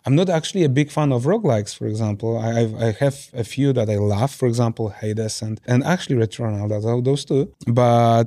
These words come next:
I was actually thinking about, like, you know, if you are, like, going through so much torture, I was thinking, like,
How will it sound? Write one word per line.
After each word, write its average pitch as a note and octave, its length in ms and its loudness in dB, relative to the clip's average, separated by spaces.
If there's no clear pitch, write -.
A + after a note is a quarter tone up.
I E3+ 140 2
was G#3+ 180 2
actually F3 260 0
thinking F3 400 0
about, B2+ 260 2
like, A#2+ 260 0
you A#2+ 40 -2
know, A#2+ 240 0
if B2 140 0
you D3+ 140 2
are, C3+ 80 2
like, B2 240 2
going C#3+ 320 4
through B2+ 240 0
so D3 260 2
much C#3 240 2
torture, A2+ 600 -6
I C#3+ 180 2
was D3+ 220 4
thinking, D#3 420 0
like, C#3 180 2